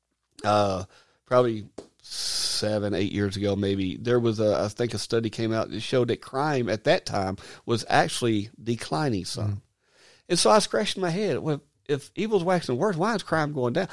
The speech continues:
Speaker 1: And then it, it hit me. It's like the Lord just slapped me with it.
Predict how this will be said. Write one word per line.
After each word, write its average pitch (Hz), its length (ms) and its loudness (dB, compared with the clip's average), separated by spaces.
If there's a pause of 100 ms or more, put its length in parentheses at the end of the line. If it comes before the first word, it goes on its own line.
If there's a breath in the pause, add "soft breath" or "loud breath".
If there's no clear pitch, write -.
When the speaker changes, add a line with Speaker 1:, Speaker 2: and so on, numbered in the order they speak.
(220 loud breath)
Speaker 1:
And 160 140 2
then 214 140 8
it, - 200 2 (140)
it 143 160 4
hit - 240 2
me. 113 160 6
It's 107 140 2
like 143 180 4
the 127 60 0
Lord 139 240 8
just 117 160 -2
slapped 147 220 0
me 110 100 -6
with 101 180 -8
it. - 140 -10